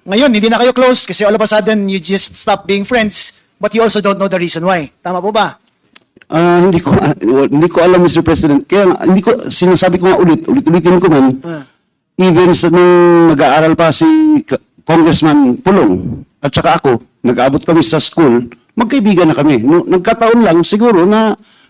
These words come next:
Speaker 2: pareho kaming politiko at siyempre, natural lang. Nung, nung vice mayor ko siya, konsehal niya ako. Kaya, actually, Mister President, kung pagbigyan niyo lang, lahat ng pictures na pinapresent dyan ni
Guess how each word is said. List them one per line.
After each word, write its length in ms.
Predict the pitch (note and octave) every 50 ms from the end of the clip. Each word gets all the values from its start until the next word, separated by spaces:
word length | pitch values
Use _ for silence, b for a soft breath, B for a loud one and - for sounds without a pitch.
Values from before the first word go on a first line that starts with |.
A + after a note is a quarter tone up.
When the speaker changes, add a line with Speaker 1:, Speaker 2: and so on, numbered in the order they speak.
| b b _
Speaker 2:
pareho 220 | - B3 C4 C#4 -
kaming 220 | C4 C#4+ C#4+ -
politiko 420 | - C#4 C4 D4 - D#4 - F#3+ D#3
at 160 | C#3 G3+ -
siyempre, 480 | - - D4 D#4 C4+ - A3 G3+ F3+ -
natural 380 | F3 G3+ G3+ - C4 D4 D4 D4
lang. 140 | B3 D#3 A#2 A2
Nung, 640 | - - - D#3+ F3 F#3 F#3 F#3 F#3+ F#3 F3+ - - - - _ _ _ _ _ _ _ _ _ _ _ _ _ _ _ -
nung 140 | F3+ F#3+ F#3+
vice 240 | G3+ G3+ F#3 - -
mayor 240 | G3+ G#3 G#3+ G3+ F3+
ko 80 | F3
siya, 160 | G#3 - G3+
konsehal 380 | A#2+ D3 D#3 D3+ D#3+ E3+ F3 F3
niya 180 | F3 F3+ F#3+ F#3
ako. 380 | F#3 F#3 E3 B2+ G#2 - - _ _ _ _ _ _ _ _ _ _ _ _ _
Kaya, 320 | - E3+ F#3 F3 - - - _ _ _ _
actually, 320 | - - - - A3+ A3+ A#3+
Mister 240 | A3 G#3 - A3 G3 F3
President, 480 | - G3 F#3+ D#3+ - G#3 F3+ D#3+ D#3 -
kung 240 | - E3 E3+ E3
pagbigyan 400 | E3+ D#3+ D3+ D#3 E3 D#3 F3+ F3+
niyo 100 | F#3+ G3 F3+ D3+
lang, 160 | C#3 C#3 D3
lahat 240 | E3 F#3 G3 G3 -
ng 160 | G#3 G3 G3+
pictures 400 | G3+ - - - G#3 G3 - -
na 80 | G3
pinapresent 560 | F3+ E3+ F#3 F#3 - F#3 - - F#3+ F3 E3+ -
dyan 160 | C#3+ F3 F3
ni 460 | F3 F3 F3 F3 F3 E3+ D#3+ D3 -